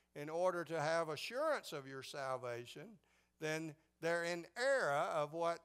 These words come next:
Paul was writing about, because, and I'll, and I'll get back to that in just a minute, the,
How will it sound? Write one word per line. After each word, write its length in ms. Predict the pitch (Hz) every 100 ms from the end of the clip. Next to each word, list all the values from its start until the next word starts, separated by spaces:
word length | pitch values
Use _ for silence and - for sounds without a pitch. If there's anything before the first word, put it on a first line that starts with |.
| _ _ -
Paul 360 | 165 160 180 175
was 220 | 156 139
writing 520 | 165 190 233 196 143
about, 480 | 127 123 123 175 196 - _
because, 480 | 160 151 160 160 151
and 160 | 151 143
I'll, 240 | 147 151 156
and 120 | 143
I'll 140 | 143 147
get 240 | 175 175
back 240 | 180 170 175
to 60 |
that 220 | 165 160
in 60 | 151
just 180 | 151 - 160
a 60 |
minute, 260 | 190 175 135
the, 160 | 135